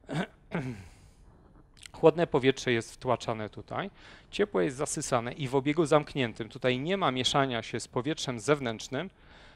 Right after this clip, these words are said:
to powietrze jest chłodzone i wraca do serwerowni.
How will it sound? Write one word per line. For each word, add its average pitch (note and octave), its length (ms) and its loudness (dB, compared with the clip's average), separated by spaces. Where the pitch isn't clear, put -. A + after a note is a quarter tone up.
to A3+ 100 4
powietrze C3 600 0
jest D#3 180 0
chłodzone A2+ 640 2
i D#3+ 80 0
wraca C3+ 360 2
do C3 100 0
serwerowni. A2+ 640 -2